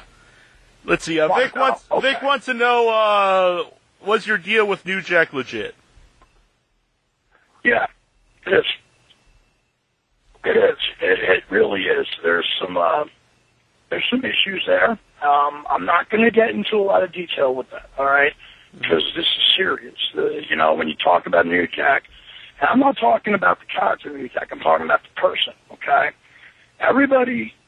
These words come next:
Speaker 2: who knows New Jack knows he's a legit guy. Well, you know, I may be funny, I may talk a big game. Well, New Jack will tell you, "I'm a legit guy too, okay? This is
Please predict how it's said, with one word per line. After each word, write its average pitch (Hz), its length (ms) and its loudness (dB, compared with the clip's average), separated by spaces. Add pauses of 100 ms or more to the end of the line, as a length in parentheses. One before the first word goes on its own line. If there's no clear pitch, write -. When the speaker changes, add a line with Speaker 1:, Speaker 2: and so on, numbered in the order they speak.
(140)
Speaker 2:
who 220 120 -2
knows 214 640 2
New 196 200 -4
Jack - 420 -2
knows 85 320 2 (100)
he's - 160 -10
a 80 40 -12
legit 82 480 -4
guy. - 340 2
Well, 151 400 4 (500)
you - 60 -4
know, 82 160 2
I 87 120 0
may - 180 -2
be 202 120 -8 (120)
funny, 185 280 2
I 160 120 0
may 156 260 0 (340)
talk 180 280 0
a - 20 -18
big 165 240 -8
game. - 300 -2 (300)
Well, - 280 2 (840)
New 226 120 4
Jack - 300 2
will - 60 -8
tell 165 220 0
you, 156 80 0
"I'm 151 160 2
a 190 40 -6
legit 214 400 0
guy 175 180 2 (140)
too, 151 80 -6 (240)
okay? 151 400 0 (120)
This 151 100 -10 (100)
is 170 80 -8